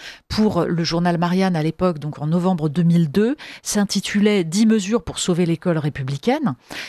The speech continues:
Et j'étais allée interroger notamment les professeurs qui s'étaient rassemblés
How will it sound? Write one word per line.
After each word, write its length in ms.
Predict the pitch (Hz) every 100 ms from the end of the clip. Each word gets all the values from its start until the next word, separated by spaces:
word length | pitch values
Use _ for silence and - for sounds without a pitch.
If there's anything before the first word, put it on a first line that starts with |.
| -
Et 120 | 240 262
j'étais 260 | 220 202
allée 160 | 190 262
interroger 540 | 196 185 156 160 226
notamment 520 | 185 175 170 160 226 294
les 100 | 214
professeurs 600 | - 175 175 - 247 -
qui 120 | 185
s'étaient 240 | 175 180
rassemblés 640 | 165 208 - 214 202 220